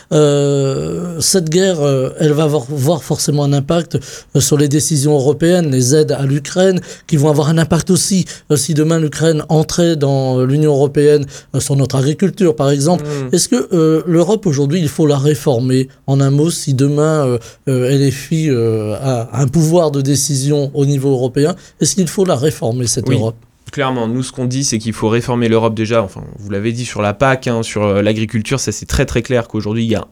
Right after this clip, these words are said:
Speaker 2: un gros problème avec, euh, le système de la pac, euh, en Europe. Mais globalement, il y a aussi un problème avec la politique monétaire qu'on peut avoir en Europe. C'est-à-dire qu'aujourd'hui, on, on n'est pas souverain de notre monnaie,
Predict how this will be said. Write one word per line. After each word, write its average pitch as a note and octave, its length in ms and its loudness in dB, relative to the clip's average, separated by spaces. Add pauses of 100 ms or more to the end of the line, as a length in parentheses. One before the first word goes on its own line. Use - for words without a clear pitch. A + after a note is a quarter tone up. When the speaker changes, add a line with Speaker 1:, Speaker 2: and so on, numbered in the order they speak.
Speaker 2:
un G2+ 120 -6
gros G#2 300 0
problème B2 580 0 (300)
avec, G#2 360 -2
euh, F#2+ 380 2
le G2 100 0
système A2+ 440 -2
de A2+ 60 2
la G#2+ 120 2
pac, A2+ 300 -2
euh, G2 140 -2
en G#2+ 100 0
Europe. A#2+ 340 2 (320)
Mais C#3 200 2
globalement, B2+ 580 2
il C3 80 0
y A2 40 2
a G2+ 60 2
aussi A2 180 -4
un G#2 80 -2
problème B2+ 420 0 (220)
avec G#2 200 -4
la G2+ 80 0
politique B2+ 420 -2
monétaire B2+ 480 0
qu'on A2+ 100 -4
peut A2+ 160 0
avoir A#2 200 0
en B2+ 80 0
Europe. D3 300 0
C'est-à-dire G#2+ 280 -6
qu'aujourd'hui, G#2+ 480 -4
on, A2+ 160 -6
on G2 80 -8
n'est F#2+ 100 -8
pas A2 140 -8
souverain B2 460 -2
de B2+ 60 0
notre A#2+ 260 -2
monnaie, B2+ 320 -2